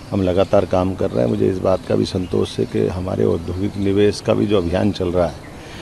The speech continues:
इसके माध्यम से ही लगभग अभी तक के जो हमारी, अ, कॉन्क्लेव हुई है संभाग स्तर के, अलग-अलग जो निवेशकों के साथ मीटिंग हुई है,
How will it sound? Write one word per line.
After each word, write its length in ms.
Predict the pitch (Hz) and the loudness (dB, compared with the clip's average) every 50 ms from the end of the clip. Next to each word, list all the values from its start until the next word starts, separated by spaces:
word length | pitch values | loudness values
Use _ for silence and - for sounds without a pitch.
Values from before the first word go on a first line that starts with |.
| - - - - | -16 -10 -6 -4
इसके 300 | 107 - - - 123 120 | -4 -4 0 4 6 8
माध्यम 460 | 113 104 98 95 95 95 101 110 113 | 8 8 6 4 2 2 4 4 4
से 200 | - - - 120 | 4 4 2 4
ही 160 | 127 131 127 | 4 4 4
लगभग 440 | 113 107 104 92 90 92 110 110 113 | 2 2 0 0 0 0 0 2 2
अभी 160 | 107 95 98 | 2 0 0
तक 180 | 87 - - 104 | -2 -2 -4 -4
के 240 | - - - 107 104 | -4 -2 -2 -2 -2
जो 200 | 98 107 107 98 | 0 0 0 0
हमारी, 500 | 92 90 90 92 95 98 107 104 104 - | 0 -2 -4 -2 -2 0 0 -2 -2 -4
अ, 0 | - - - - - - - - - - - - - - - - 92 87 - - | -8 -14 -18 -18 -18 -18 -16 -16 -14 -14 -14 -14 -12 -10 -8 -6 -6 -4 0 2
कॉन्क्लेव 480 | 87 90 95 87 101 104 107 107 98 | 2 2 2 2 6 8 10 10 10
हुई 200 | 90 101 101 107 | 8 8 8 8
है 120 | 110 107 101 | 8 8 8
संभाग 460 | - - 92 90 82 80 101 110 104 | 6 4 2 2 4 4 4 4 4
स्तर 280 | - - - 104 95 | 2 2 2 2 2
के, 160 | 90 - 107 104 | 2 2 2 2
अलग-अलग 600 | 95 92 95 95 98 98 98 98 92 95 98 95 | 4 4 2 2 2 2 2 0 0 -2 -2 0
जो 220 | 101 101 98 98 | 2 2 2 2
निवेशकों 500 | 95 92 90 92 95 92 - - - 98 | 2 2 2 2 2 2 0 0 -2 -2
के 120 | 92 101 | -2 -4
साथ 160 | 95 - 95 95 | -4 -2 -2 0
मीटिंग 420 | 98 98 - - 101 98 92 82 | 0 0 0 2 2 2 2 2
हुई 220 | 87 85 90 92 | 2 0 2 2
है, 200 | 95 101 107 101 | 2 2 0 -2